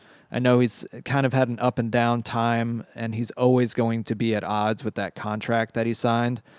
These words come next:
Uh, but Doc says, quote, "I really got him to understand who and what he was," end quote, um, and that Tobias thrived having that freedom to be the player that he is.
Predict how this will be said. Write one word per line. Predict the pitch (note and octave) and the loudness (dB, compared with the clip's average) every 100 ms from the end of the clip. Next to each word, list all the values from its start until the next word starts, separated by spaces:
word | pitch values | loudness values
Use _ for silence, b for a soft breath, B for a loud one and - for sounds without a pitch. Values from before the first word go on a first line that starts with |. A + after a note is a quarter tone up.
| b b b | b b b
Uh, | A2 A2+ | 0 0
but | G2+ A#2 | 0 0
Doc | C3 B2 - | 2 2 2
says, | - C3 A#2+ A2+ | 0 2 2 0
quote, | - B2 A#2+ | 2 4 4
"I | A#2 | 2
really | A2+ B2 B2+ | 2 4 2
got | A2+ A#2+ | 2 0
him | A#2 A2+ | 0 -2
to | C3 | -4
understand | A#2 A#2 A2 - A2+ A2 | -2 -2 -2 -2 -2 -4
who | - C3 A#2 | 2 4 4
and | G#2 | 2
what | A2 A2 | 0 0
he | A#2 | -2
was," | A2 F#2+ G#2 C#3 C#3+ - | -2 0 2 0 -2 -4
end | B2 C#3 | -4 -2
quote, | - D3+ D3 b b b b - | 6 6 6 b b b b -6
um, | A2 G#2 G2+ G2 G2+ - | -2 0 0 -2 -6 -6
and | A#2 A2 | -6 -4
that | G#2+ | -4
Tobias | - G#2 A2+ A2+ - | -4 0 2 2 -2
thrived | A2+ G#2+ A2 A2 | -2 2 2 2
having | G#2+ G#2+ A2 | -2 -4 -4
that | G#2 F#2 | -6 -8
freedom | - - B2 B2 A2+ G#2+ | -12 -6 -2 0 0 -2
to | G#2 G#2+ | -6 -6
be | A2+ A2 | -4 -4
the | G#2+ | -4
player | - A2+ G#2 | -4 -2 0
that | G2+ G#2 G2+ | -2 -4 -6
he | A2+ G#2+ | -4 -2
is. | G2 F2+ F#2 | -2 -4 -6